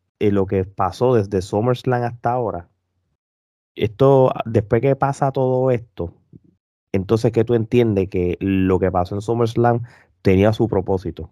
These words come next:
que al principio nosotros lo criticamos, eh, hubo crítica de todo el mundo porque lo encontraron injusto, tú sabes, pero esto, cuando ya pasa esto, y, y hay este ciclo, el,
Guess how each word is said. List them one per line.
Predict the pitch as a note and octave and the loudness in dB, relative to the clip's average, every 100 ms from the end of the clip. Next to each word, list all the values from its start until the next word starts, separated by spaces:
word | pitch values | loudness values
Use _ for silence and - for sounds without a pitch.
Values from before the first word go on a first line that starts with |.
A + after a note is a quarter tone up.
| _ | _
que | F#2 | -8
al | F2+ | -2
principio | F#2 F#2+ A#2 C3+ | -2 0 2 2
nosotros | A2+ G2+ G2 G2+ | 2 0 0 2
lo | G#2 G2+ | 2 2
criticamos, | G2 F#2+ F2+ A#2 B2+ B2+ B2 B2 - - - | 2 0 0 0 2 0 -2 -6 -18 -18 -6
eh, | - F#2 F2+ F2 - F#2 - | 0 2 4 2 -2 -6 -8
hubo | F#2 F#2+ G2+ | -4 0 2
crítica | F#2+ G2+ A2 G#2 G#2 G2 G2 F#2+ F#2 | 2 -2 -2 -4 -4 -2 -2 -2 0
de | F#2 F2 | -2 0
todo | G2 G2+ | 2 2
el | G2 | 2
mundo | G2 C3 A#2+ G2+ | 0 -2 -2 -4
porque | F#2 F2+ F2+ F2 E2+ | -6 -6 -4 -2 -4
lo | E2+ | -6
encontraron | E2 F2 F2 F#2 F#2 | -4 -4 -2 0 0
injusto, | E2+ G#2 C#3 B2+ - A2+ G#2+ | -2 0 0 0 0 2 2
tú | G#2 | -2
sabes, | - F#2 F2 | -4 -4 -4
pero | - F#2 | -4 -2
esto, | F#2+ A2 - C3 | -2 -4 -2 -2
cuando | - A2 G#2 G2 | 0 -2 0 -2
ya | G2 B2+ | 0 0
pasa | C#3 D3+ D3+ B2+ | -2 -2 -2 -2
esto, | B2 - _ E2+ E2 _ _ _ _ | -2 -6 _ -10 -10 _ _ _ _
y, | F#2 F2+ E2+ | -4 -2 -2
y | F#2 F2+ F#2 | 0 2 4
hay | G2+ A#2 | 4 4
este | A2+ B2+ A2+ | 2 2 2
ciclo, | - A#2+ A#2 A2+ A2 G#2 | 2 0 0 2 4 4
el, | F#2+ | 2